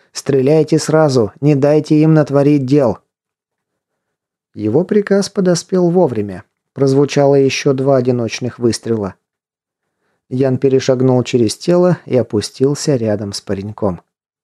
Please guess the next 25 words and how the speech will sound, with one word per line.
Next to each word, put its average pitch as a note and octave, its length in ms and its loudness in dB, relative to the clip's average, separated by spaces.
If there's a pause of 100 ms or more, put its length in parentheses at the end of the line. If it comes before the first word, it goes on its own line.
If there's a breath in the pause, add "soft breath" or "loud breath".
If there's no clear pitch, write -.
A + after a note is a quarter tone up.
(760)
«Так G2 280 -8
надо A2+ 280 -4
было», – F2+ 360 -8 (280)
тихо C3 220 0
произнёс A#2 560 0
он. G2+ 180 0 (460)
«Возьми B2 440 0
оружие, C3 480 2
сынок. A#2+ 460 -4 (160)
Сейчас C3 640 -2
мне C3+ 300 2
понадобятся B2 760 0
все. A2+ 360 -2 (720)
Так C3 240 0
что - 320 0
не C#3 180 4
робей, C3+ 540 0 (160)
можность D3+ 720 0
мой C#3 240 2
воевать, C3+ 600 2
если C3+ 420 0
яйца C3+ 420 0
в - 80 -10
кулак B2 380 0
сжать. G#2+ 480 -6